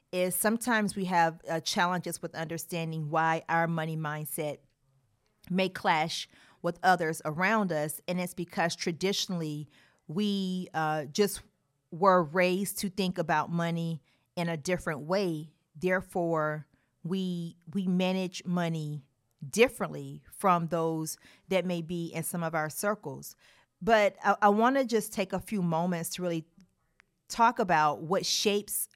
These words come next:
our attitudes around money. Um, again, I, I'll say that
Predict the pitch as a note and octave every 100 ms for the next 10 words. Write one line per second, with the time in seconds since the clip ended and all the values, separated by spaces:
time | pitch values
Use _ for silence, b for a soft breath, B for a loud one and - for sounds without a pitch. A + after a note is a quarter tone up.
0 | - E3+ E3+ D#3+ - E3+ E3 F3+ - F3
1 | D#3+ D#3+ D#3 D#3+ D3+ D#3 E3 F3+ F#3+ F#3
2 | B B B - F3 E3 D#3 F3+ F3+ F3
3 | E3+ F3+ F3 - F3 F3 E3+ D#3 D3+